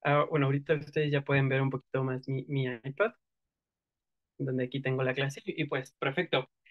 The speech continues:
Estoy feliz de poder comenzar otra vez. Si tienen alguna,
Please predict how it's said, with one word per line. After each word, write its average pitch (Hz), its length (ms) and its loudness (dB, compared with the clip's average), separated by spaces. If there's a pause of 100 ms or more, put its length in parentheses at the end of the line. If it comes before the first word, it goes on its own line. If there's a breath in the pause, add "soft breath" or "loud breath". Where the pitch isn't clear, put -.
Estoy 180 280 2
feliz 180 340 2
de 175 80 0
poder 160 220 4
comenzar 156 440 2
otra 151 220 4
vez. 196 260 2
Si 147 160 -4
tienen 156 240 4
alguna, 143 800 4